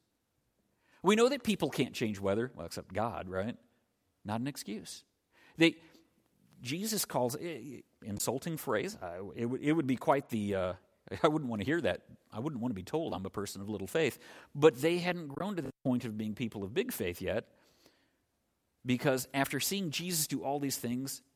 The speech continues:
they still thought that being with Jesus on a stormy lake was, was deadly.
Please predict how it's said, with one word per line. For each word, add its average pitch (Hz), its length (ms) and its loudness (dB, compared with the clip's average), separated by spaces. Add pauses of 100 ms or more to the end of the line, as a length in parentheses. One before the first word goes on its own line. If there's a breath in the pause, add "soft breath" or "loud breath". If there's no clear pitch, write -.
(260)
they 151 420 -2
still 143 760 -4 (880)
thought 127 300 2
that 120 160 -4
being 120 220 0
with 127 160 -2
Jesus 107 440 -2
on 110 100 -2
a 104 40 -4
stormy 107 360 -4
lake 92 260 -4 (100)
was, 104 360 -6 (480)
was 113 140 -6
deadly. 143 480 -4